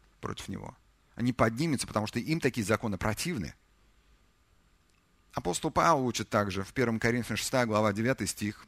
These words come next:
«Не знаете ли, что неправедные Царство Божие не наследует?»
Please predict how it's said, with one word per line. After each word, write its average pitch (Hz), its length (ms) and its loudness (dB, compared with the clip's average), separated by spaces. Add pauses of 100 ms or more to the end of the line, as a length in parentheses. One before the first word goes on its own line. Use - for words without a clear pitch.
(340)
«Не 147 120 2
знаете 160 440 2
ли, 117 100 0
что - 160 -2
неправедные 127 640 4
Царство 143 420 0
Божие 107 400 2
не 110 140 2
наследует?» 123 600 0